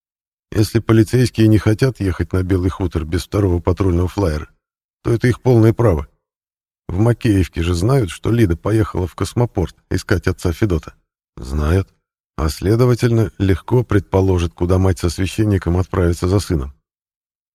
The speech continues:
Сейчас его или перевозят в другое место, или он в полной безопасности. Пока мы едем на Белый хутор, ему ничего не сделают. Да, я уверен. А вот если мы сейчас, плюнув на мнение местных копов,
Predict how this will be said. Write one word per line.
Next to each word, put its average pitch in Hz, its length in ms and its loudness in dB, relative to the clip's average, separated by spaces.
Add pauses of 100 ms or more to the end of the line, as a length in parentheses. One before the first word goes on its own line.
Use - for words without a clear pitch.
(220)
Сейчас - 400 -4
его 104 320 4
или 113 260 2
перевозят 104 500 4
в 90 40 -4
другое 101 340 4
место, 113 420 0 (120)
или 113 160 0
он 101 160 4
в - 80 -6
полной 87 300 2
безопасности. 82 720 -2 (1080)
Пока 104 240 0
мы 117 120 6
едем 110 260 6
на 107 80 6
Белый 110 300 4
хутор, 113 440 -2
ему 120 200 2
ничего 107 340 2
не 98 120 4
сделают. 95 460 -2 (560)
Да, 104 320 0 (120)
я 110 180 2
уверен. 82 380 2 (1000)
А 69 100 -2
вот 87 160 2
если 107 260 2
мы 104 120 4
сейчас, 107 400 0
плюнув 104 380 2
на 98 80 2
мнение 104 300 4
местных 101 380 0
копов, 85 460 -2